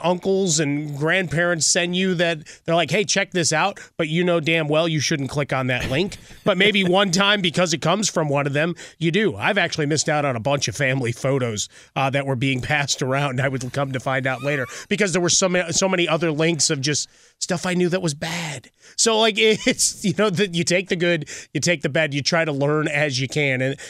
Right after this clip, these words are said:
and that's all we do, Rich. It, it's, it's the process for everybody out there. It's, it's the same thing. Uh, we try to get information to you as fast as you can. We see a lot of things, particularly in this window that Jason and I occupy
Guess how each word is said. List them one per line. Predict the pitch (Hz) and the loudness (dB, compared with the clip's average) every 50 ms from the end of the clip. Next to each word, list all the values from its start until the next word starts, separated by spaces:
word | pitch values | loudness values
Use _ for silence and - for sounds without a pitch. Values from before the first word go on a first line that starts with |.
| - - | -6 -4
and | 170 175 | 0 2
that's | 185 175 - 185 | 2 2 2 2
all | 175 156 143 | 0 2 2
we | 135 127 | 0 -2
do, | 110 117 113 110 101 87 _ _ 165 | -2 -2 -4 -4 -4 -8 _ _ -6
Rich. | 139 139 143 143 117 - | -2 -2 -2 0 0 0
It, | 156 151 151 160 156 | 0 0 0 2 2
it's, | 165 160 135 - - 160 160 - - - - - | 0 0 0 0 -2 -2 -2 -6 -10 -16 -6 -4
it's | 175 165 - | -4 -4 -2
the | - 180 | -2 -4
process | 131 156 165 160 156 147 - 156 151 - | 0 2 2 2 2 2 0 -2 -2 -2
for | - 175 | 0 0
everybody | 165 156 156 151 143 147 147 143 | 0 2 0 0 0 0 0 0
out | 143 143 147 139 - | 2 0 0 -2 0
there. | 151 147 151 151 147 - - - - | 0 0 0 0 -2 -4 -10 -16 -6
It's, | - 160 143 - - - | -4 -4 -4 -4 -4 -2
it's | 202 185 - - | -2 -2 -2 0
the | - 165 | 0 0
same | - - 170 151 143 123 | 2 2 2 0 0 -2
thing. | 120 143 143 151 151 156 | 0 0 0 2 0 0
Uh, | 151 151 160 | 0 0 -2
we | 160 147 | -2 -2
try | - - 185 180 175 | 0 0 2 2 2
to | 156 143 | 0 0
get | 156 160 151 | 0 0 2
information | 156 151 131 - 147 139 147 156 151 - - 143 123 | 0 -2 -2 -2 -2 0 0 0 0 0 -2 -4 -2
to | 135 151 | -2 0
you | 151 147 | 0 0
as | 131 120 | 0 -2
fast | - - 156 147 147 143 - - | -2 -2 -2 -2 0 -2 -2 -4
as | 151 127 110 | -4 -6 -6
you | 123 | -6
can. | - - 143 139 147 156 139 - - - - - | -6 -4 -2 0 0 -2 -2 -6 -12 -16 -6 -2
We | 151 160 | 0 2
see | 151 - 170 160 | 2 2 2 2
a | 156 151 | 0 2
lot | 151 147 151 147 | 2 2 2 0
of | 143 - | -2 -2
things, | - 151 156 143 | -2 -2 -2 -2
particularly | 117 - 139 113 156 143 - 143 147 139 139 | -4 -6 -4 -4 -4 -4 -4 -4 -2 -2 -2
in | 135 | -2
this | 131 139 120 107 | -2 -2 -4 -4
window | 117 135 147 143 135 151 156 147 | -2 -2 -2 -2 -2 -2 -2 -2
that | 131 117 | -4 -4
Jason | 104 120 139 147 131 - 143 127 | -4 -2 -2 0 -2 -2 -4 -2
and | 131 135 | -4 -2
I | 135 131 | -2 -2
occupy | 131 131 147 135 - 135 - 127 127 123 123 | -2 -2 -4 -4 -8 -10 -6 -4 -4 -4 -4